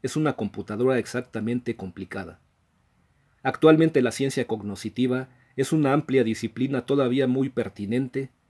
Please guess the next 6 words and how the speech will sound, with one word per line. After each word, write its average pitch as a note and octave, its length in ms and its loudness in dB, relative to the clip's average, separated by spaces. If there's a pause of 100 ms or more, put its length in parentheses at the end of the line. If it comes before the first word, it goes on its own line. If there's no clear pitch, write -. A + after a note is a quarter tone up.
(760)
para C3+ 320 6
los B2 340 4
estudios D3+ 400 4
de A#2 80 0
inteligencia G#2+ 640 -2
artificial. G2 640 -10